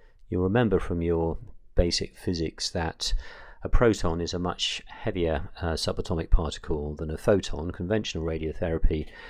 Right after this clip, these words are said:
X-rays, uh, photons. Protons, because they are heavier,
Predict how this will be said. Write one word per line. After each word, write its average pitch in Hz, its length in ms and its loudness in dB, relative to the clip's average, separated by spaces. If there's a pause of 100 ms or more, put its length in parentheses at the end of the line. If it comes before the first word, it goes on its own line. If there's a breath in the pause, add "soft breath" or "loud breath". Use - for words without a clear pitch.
(500 loud breath)
X-rays, 78 760 0 (680)
uh, 78 500 -2
photons. 104 800 0 (400 soft breath)
Protons, 87 600 6
because - 320 2
they 87 140 2
are 82 120 0
heavier, 82 540 -2